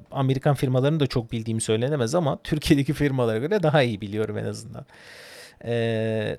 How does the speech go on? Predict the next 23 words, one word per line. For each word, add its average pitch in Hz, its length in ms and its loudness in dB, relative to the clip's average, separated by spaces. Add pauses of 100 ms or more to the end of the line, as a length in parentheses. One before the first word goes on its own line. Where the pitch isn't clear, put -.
çünkü 139 200 -10
takip 135 360 -2
ettiğim 139 440 -2
insanlar 131 580 0
da 123 100 4
bu 123 80 -8
konuda 123 360 0
takip 123 340 -4
ettiğin 123 280 -6
iyi, 135 220 -8
iyi, 123 240 -8 (120)
iyi, 147 400 -4
bil-, 131 200 -4
iyi 147 240 -2
bilgiye 123 280 0
sahip 127 340 0
olduğuna 127 380 2
inandığım 123 420 0
insanlar 131 600 2
da 117 60 2
genelde 113 380 2
Amerikalılar 117 640 2
ol-, 117 300 2